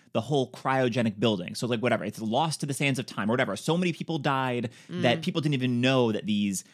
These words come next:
Speaker 1: cryogenically whatevers were still here.
Speaker 2: Mm-hmm.
Speaker 1: And then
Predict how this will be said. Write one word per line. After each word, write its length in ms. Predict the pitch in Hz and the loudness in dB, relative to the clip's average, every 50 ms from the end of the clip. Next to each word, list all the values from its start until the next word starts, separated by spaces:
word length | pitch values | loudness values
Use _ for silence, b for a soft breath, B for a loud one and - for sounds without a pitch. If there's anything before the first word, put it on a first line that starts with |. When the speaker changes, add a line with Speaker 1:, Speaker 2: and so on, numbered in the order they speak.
| b b b - | b b b -12
Speaker 1:
cryogenically 760 | - - 117 107 107 107 107 101 113 107 107 98 107 104 101 | -4 -2 2 2 4 2 2 2 0 0 0 0 -2 -2 0
whatevers 420 | 101 104 104 104 101 101 98 - | 2 0 0 0 0 -2 -2 -2
were 120 | 104 104 | -2 -4
still 360 | - - - - - 127 117 214 | -4 -4 -4 0 0 2 2 0
here. 540 | - - - - 156 117 90 - - - 185 | -2 -6 -6 -2 -2 -2 -2 -2 -6 -8 -8
Speaker 2:
Mm-hmm. 340 | 180 180 170 156 151 151 156 | -6 -6 -6 -8 -8 -6 -2
Speaker 1:
And 200 | 123 120 117 113 107 | 0 2 2 4 4
then 420 | 117 110 107 107 107 104 98 95 | 2 2 4 4 4 2 2 0